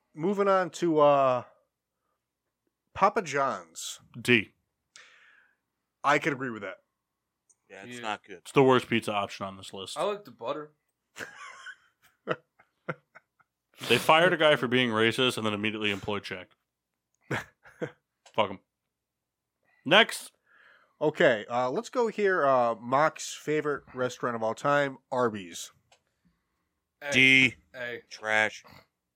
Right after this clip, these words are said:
Speaker 4: I love it.
Speaker 2: I won't give him an A.
Speaker 1: Listen.
Speaker 2: I won't give him an A because e-, even though they do, like, chicken and, and, like, the, you know, every, everybody has, like, a fish option and whatever,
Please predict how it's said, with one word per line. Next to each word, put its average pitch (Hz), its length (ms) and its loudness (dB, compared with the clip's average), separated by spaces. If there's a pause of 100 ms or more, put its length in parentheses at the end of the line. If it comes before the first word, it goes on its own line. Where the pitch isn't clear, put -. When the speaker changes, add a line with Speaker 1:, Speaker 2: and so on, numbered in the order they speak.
(120)
Speaker 4:
I 127 60 -12
love 117 240 -10
it. 110 80 -16 (240)
Speaker 2:
I 185 120 8
won't 214 180 4
give 202 100 4
him 170 80 2
an 131 120 8
A. 104 260 6 (1600)
Speaker 1:
Listen. 113 300 -6 (200)
Speaker 2:
I 156 80 8
won't 202 220 6
give 247 100 0
him 220 80 2
an 208 100 2
A 196 60 4
because 180 400 2 (320)
e-, 185 80 -14 (100)
even 208 380 2
though 214 140 4
they 180 160 6
do, 147 260 2
like, 143 220 4
chicken 160 580 -2 (540)
and, 143 200 2
and, 139 200 0
like, 131 160 2
the, 131 80 0
you 135 160 0
know, 123 160 6
every, 131 320 4
everybody 135 360 6
has, 123 160 4
like, 113 120 -2
a 113 60 -4
fish - 300 -2
option 120 560 0
and 110 120 0
whatever, 123 420 4